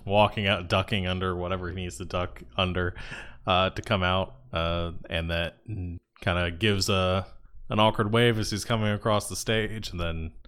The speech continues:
stands in his mark, probably has to look down to make sure he's standing in the right spot, and kinda shuffles a little bit to the side.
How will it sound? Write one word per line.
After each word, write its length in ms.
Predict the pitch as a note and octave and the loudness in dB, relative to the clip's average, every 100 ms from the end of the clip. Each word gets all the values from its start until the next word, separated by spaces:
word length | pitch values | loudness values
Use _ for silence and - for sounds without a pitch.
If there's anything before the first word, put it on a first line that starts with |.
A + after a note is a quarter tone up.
| - - | -18 -12
stands 560 | - - G2+ G2 F#2+ G2 | -6 4 6 6 4 2
in 100 | F#2 | 2
his 220 | - G2 | 2 2
mark, 340 | F#2+ F#2 F#2 | 4 4 4
probably 200 | - F#2+ | 4 4
has 100 | F2+ | 4
to 80 | - | 2
look 320 | F2 F#2+ - | 2 2 2
down 300 | G#2 F#2 F#2 | 4 6 6
to 60 | F2+ | 2
make 200 | F2 F2+ | 0 0
sure 200 | - F#2 | 0 0
he's 120 | F2 | 0
standing 320 | - F#2 F2+ | 0 0 0
in 80 | F2+ | -2
the 80 | F2 | -2
right 240 | F2 F2+ | 0 -2
spot, 300 | - - F2+ | -2 2 2
and 80 | F2 | 0
kinda 160 | F2 E2 | -4 -4
shuffles 400 | - E2 - D#2+ | -2 -4 -4 -8
a 40 | |
little 180 | D#2+ D#2+ | -6 -6
bit 180 | E2 E2 | -6 -8
to 80 | - | -10
the 100 | F2 | -6
side. 380 | D#2 D#2 E2 | -2 -2 -4